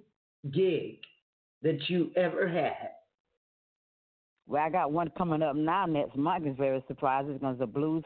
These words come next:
Speaker 2: festival, uh, Camping with the Blues. So that's gonna be a very, uh, big surprise. That's, that's gonna be a surprise for me 'cause that's gonna be me doing my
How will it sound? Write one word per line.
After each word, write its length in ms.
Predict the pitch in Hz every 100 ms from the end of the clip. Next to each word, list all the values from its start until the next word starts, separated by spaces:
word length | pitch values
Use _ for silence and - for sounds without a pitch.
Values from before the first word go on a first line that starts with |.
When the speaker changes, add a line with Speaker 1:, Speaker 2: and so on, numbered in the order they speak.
| -
Speaker 2:
festival, 760 | 127 135 127 131 131 123 95 -
uh, 240 | 120 113 -
Camping 280 | 151 131 131
with 140 | 135 -
the 60 |
Blues. 580 | 117 135 151 170 139 156 170 _ - - - - _
So 160 | 151 131
that's 200 | 143 151
gonna 120 | 160
be 80 | 131
a 80 | 135
very, 320 | 117 131 123 -
uh, 160 | 101 101
big 180 | 110 123 -
surprise. 460 | 127 139 131 127 - -
That's, 200 | 135 147 -
that's 200 | 139 156
gonna 100 | 156
be 80 | 139
a 100 | 131
surprise 400 | - - 131 127
for 60 | 131
me 160 | 131 147
'cause 160 | 143
that's 160 | 127 123
gonna 140 | 139 127
be 120 | 131
me 160 | 127
doing 240 | 123 131 123
my 160 | 113